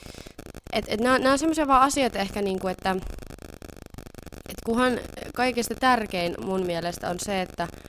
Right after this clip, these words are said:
jos sä niinku sellaisia, öö, sellaisia niinku sovelluksia tai palveluita tai hommia käytät tai teet tai tuotat,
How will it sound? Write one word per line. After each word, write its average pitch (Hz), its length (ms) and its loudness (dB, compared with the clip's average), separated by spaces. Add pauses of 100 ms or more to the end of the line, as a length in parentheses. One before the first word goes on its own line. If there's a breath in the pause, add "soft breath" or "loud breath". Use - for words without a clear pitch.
(760 loud breath)
jos 196 180 0
sä 202 200 2
niinku 196 240 0
sellaisia, 190 760 0 (800)
öö, 185 420 2
sellaisia 196 340 0
niinku 190 300 -2
sovelluksia 196 680 0
tai 180 200 0
palveluita 196 640 2
tai 180 280 2
hommia 190 460 0
käytät 240 460 4
tai 185 140 0 (140)
teet 220 340 2 (520 loud breath)
tai 180 80 -2 (120)
tuotat, 202 480 4